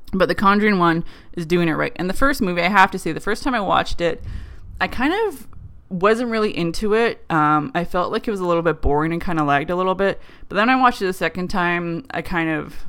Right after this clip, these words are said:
got it more, I guess. And I think that's because I kind of had to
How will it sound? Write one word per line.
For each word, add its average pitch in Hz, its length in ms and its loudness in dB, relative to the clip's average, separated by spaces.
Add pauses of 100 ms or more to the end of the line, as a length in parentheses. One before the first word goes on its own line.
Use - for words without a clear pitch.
(180)
got 156 280 6
it - 60 -6
more, 147 200 2
I 139 60 0
guess. 135 480 -4
And 170 120 -6
I 170 60 -2
think 214 220 -4
that's 220 180 0
because 202 260 -6
I 180 60 0
kind 170 240 -2
of 165 60 -6
had 165 280 0
to 160 260 -6